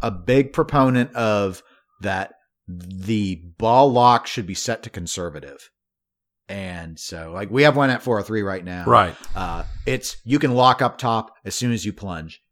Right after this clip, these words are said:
Speaker 1: That makes that game so much easier
Speaker 2: <laughs>
Speaker 1: than what it could be when
Speaker 2: Right.
Speaker 1: you have to shoot the horseshoe down below first. And so I,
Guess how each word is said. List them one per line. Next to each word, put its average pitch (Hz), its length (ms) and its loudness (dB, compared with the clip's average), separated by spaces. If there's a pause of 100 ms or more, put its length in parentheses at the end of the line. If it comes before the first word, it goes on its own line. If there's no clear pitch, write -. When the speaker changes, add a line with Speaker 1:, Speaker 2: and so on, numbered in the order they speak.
(120)
Speaker 1:
That 127 180 0
makes 127 220 0
that 113 140 0
game 98 260 -4
so - 880 0
much 120 220 0
easier 90 560 -6
Speaker 2:
<laughs> - 80 -20
Speaker 1:
than 127 180 0
what 123 140 4
it 110 140 -6
could 117 300 -2
be 87 340 -12
when 117 140 2
Speaker 2:
Right. 120 140 8
Speaker 1:
you 98 40 0
have 127 220 2
to 120 100 -8
shoot - 320 -8
the 95 80 -12
horseshoe 101 460 -8
down 92 260 -10
below 85 260 -14
first. - 380 -20 (560)
And 104 180 -8
so 107 180 -4
I, 101 340 -2